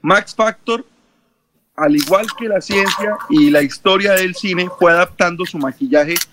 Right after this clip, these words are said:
a cada uno de los avances. Cuando pasamos de ma-, de cine blanco y negro a cine color, Max Factor creó una nueva línea. Cuando se usó el Technicolor, Max Factor creó una nueva línea y siempre estuvo ligado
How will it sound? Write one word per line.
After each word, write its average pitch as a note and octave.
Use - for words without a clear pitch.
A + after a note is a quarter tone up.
a C#3+
cada F3
uno F3
de D3+
los C#3
avances. C3+
Cuando D#3
pasamos F#3
de F3
ma-, D3
de D3
cine G3+
blanco G3
y G3
negro D#3
a B2+
cine G3+
color, G#3+
Max E3
Factor E3+
creó C#3+
una D#3
nueva D3+
línea. A#2
Cuando D#3+
se D#3+
usó F#3+
el G3+
Technicolor, G#3+
Max F3
Factor F#3+
creó D#3
una E3+
nueva F3
línea D#3
y F#3+
siempre A3
estuvo F#3+
ligado E3